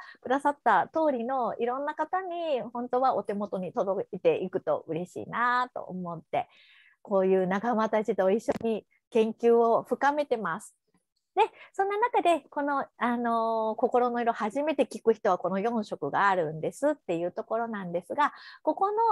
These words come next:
えーと、詳しい内容については概要欄にここ見てくださいっていうのでリンクを貼っておきます。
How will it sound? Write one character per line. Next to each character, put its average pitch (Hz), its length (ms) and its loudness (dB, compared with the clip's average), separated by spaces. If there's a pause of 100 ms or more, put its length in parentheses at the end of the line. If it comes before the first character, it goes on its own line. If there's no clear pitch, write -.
(320)
え 240 100 0
ー 240 80 -4
と、 208 560 2
詳 294 200 2
し - 80 -2
い 427 80 2
内 254 180 -2
容 269 100 2
に 269 140 -4
つ 320 140 -2
い 285 60 -4
て 220 100 0
は 165 220 0
概 254 240 4
要 370 140 4
欄 214 240 0
に 151 120 -8
こ 208 160 -4
こ 240 140 0
見 294 140 -4
て 233 120 0
く 196 120 -6
だ 180 140 0
さ 269 140 2
い 269 40 2
っ - 60 -10
て - 80 -6
い 202 60 -6
う 185 40 -6
の 165 120 -8
で - 160 -6
リ 220 120 -4
ン 220 80 -6
ク 208 140 -4
を 196 80 0
貼 - 160 -10
っ - 40 -8 (120)
て 185 220 -2
お 196 80 -8
き 208 160 -10
ま 202 260 -2
す。 - 160 -20